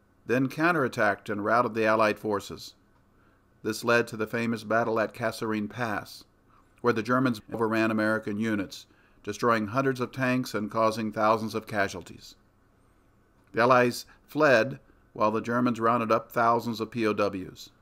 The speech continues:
This was a big shock to senior Allied command, who blamed several unit commanders.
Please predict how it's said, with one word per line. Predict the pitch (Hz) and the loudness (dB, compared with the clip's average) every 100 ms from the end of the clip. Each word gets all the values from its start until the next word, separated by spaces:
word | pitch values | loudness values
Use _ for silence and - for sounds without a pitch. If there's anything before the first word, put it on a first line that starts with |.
| _ _ _ _ _ _ - | _ _ _ _ _ _ -6
This | 156 165 | -4 -2
was | 135 | -2
a | 123 | -2
big | 151 135 | -2 -4
shock | - 160 156 - | -2 0 0 -2
to | 131 113 | -8 -6
senior | - 120 120 107 | -2 0 0 0
Allied | 120 113 107 | 2 2 0
command, | - 110 117 107 101 120 - _ _ _ _ _ _ | -2 -2 0 0 -2 -8 -18 _ _ _ _ _ _
who | - 117 | -6 -2
blamed | 120 123 113 | 0 0 0
several | 117 113 113 | 0 0 0
unit | 113 110 | -2 -2
commanders. | 110 107 101 - - - | 0 0 0 -6 -16 -20